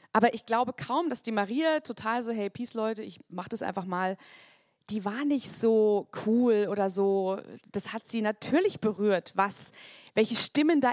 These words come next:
in ihr waren. Die haben bestimmt gesagt, „Oh, oh, eigentlich darf ich nicht und eigentlich sollte ich nicht.“ Was, was denken die anderen oder was, was passiert, wenn die mich jetzt rausschmeißen oder was auch immer?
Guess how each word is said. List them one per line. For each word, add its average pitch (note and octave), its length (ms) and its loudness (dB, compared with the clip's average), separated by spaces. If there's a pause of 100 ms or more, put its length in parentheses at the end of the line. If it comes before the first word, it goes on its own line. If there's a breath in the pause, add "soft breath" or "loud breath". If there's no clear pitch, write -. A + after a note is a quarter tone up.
in D#4 200 4
ihr B3 380 4
waren. F3 520 0
Die A3 140 0
haben C4+ 160 2
bestimmt D4 380 0
gesagt, G#3+ 440 -2
„Oh, B3+ 340 -4 (560 loud breath)
oh, D4+ 320 2 (140)
eigentlich B3+ 280 -6
darf C#4+ 280 -8
ich D4+ 80 -6
nicht C#4 260 0
und A#3+ 100 -2
eigentlich A3+ 340 -4
sollte C4 240 2
ich D4+ 100 -6
nicht.“ C#4 400 -2 (1600 loud breath)
Was, A3 420 -4
was G#3+ 340 -4
denken C#4+ 400 0
die G#3+ 180 -4
anderen D4+ 420 2
oder A#3+ 340 2
was, G#3+ 360 -6
was G#3 300 -4
passiert, B3+ 380 -2
wenn A3 120 0
die G#3+ 100 0
mich A3 120 0
jetzt - 180 -6
rausschmeißen E3+ 560 -2
oder F#3+ 200 -2
was G#3 160 -6
auch - 120 -6
immer? E3+ 320 -2